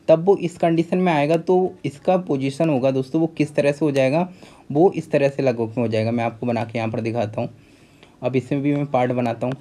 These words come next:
तो ये लगभग में इतना घूम जाएगा। जब ये घूम जाएगा तो ये वाला part है वो यहाँ पर आ जाएगा, ओके। यानी कि ये जो ए वाला part है वो कहाँ पर आ जाएगा, यहाँ पर आ जाएगा। तो यहाँ पर हम ए लिखते हैं और B वाला part होगा वो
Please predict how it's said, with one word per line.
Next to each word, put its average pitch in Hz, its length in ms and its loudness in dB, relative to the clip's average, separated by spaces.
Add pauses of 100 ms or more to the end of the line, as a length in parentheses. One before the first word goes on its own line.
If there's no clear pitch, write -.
(340)
तो 180 140 4
ये 180 240 4
लगभग 156 380 2
में 180 80 0
इतना 165 380 2
घूम 135 340 0
जाएगा। 113 280 2
जब 156 260 2
ये 190 80 4
घूम 143 220 -2
जाएगा 147 220 4
तो 165 160 -4 (100)
ये 151 140 2
वाला 160 260 4
part 147 340 2
है 160 140 2 (360)
वो 175 220 4
यहाँ 131 280 2
पर 120 140 2
आ 104 100 2
जाएगा, 101 340 -6 (260)
ओके। 175 220 2 (840)
यानी 131 160 0
कि 185 100 -4
ये 165 120 4
जो 160 160 2 (100)
ए 147 120 2
वाला 156 240 4
part 147 280 0
है 185 60 2
वो 185 100 -2
कहाँ 135 220 0
पर 143 140 2
आ 143 80 2
जाएगा, 156 220 -2
यहाँ 113 280 0
पर 110 180 -4
आ - 20 -2
जाएगा। 113 200 -2
तो 127 120 -6
यहाँ 120 280 -2
पर 151 120 0
हम 147 160 -2
ए 127 160 0
लिखते 151 320 -2
हैं 165 140 -2 (400)
और 151 180 2
B 135 160 2
वाला 156 240 4
part 160 280 2
होगा 165 260 2
वो 160 240 2